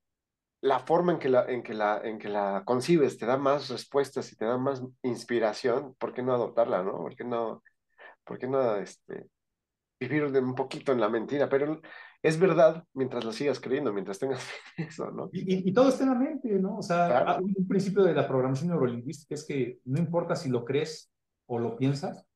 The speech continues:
Speaker 2: o sea, si lo haces o lo piensas, para el, para la mente es lo mismo, ¿no? Yo siempre hago ese ejercicio de limón, ¿no? Ya lo has de conocer tú, donde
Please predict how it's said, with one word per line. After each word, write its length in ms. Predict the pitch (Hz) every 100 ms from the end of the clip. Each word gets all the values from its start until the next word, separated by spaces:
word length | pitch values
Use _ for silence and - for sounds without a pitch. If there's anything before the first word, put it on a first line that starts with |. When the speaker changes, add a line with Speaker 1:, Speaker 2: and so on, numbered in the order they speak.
| -
Speaker 2:
o 60 |
sea, 120 | 131 135
si 140 | 127
lo 120 | 123
haces 300 | 151 175 170
o 60 | 127
lo 140 | 113
piensas, 420 | - 151 156 185 - _ _ _ _ _ _ -
para 180 | - 160
el, 200 | 165 165
para 160 | 156 160
la 80 | 165
mente 200 | 202 214
es 60 | 185
lo 80 |
mismo, 500 | 170 208 - 139 123 - _ _
¿no? 180 | 127 180
Yo 120 | 165
siempre 260 | 190 202 196
hago 100 | 196
ese 80 | 190
ejercicio 340 | 156 135 170 180
de 100 | 131
limón, 420 | 123 123 147 143
¿no? 100 | 156
Ya 120 | 151
lo 80 | 156
has 80 | 147
de 80 | 127
conocer 400 | 120 - 135 -
tú, 120 | 131
donde 260 | 120 107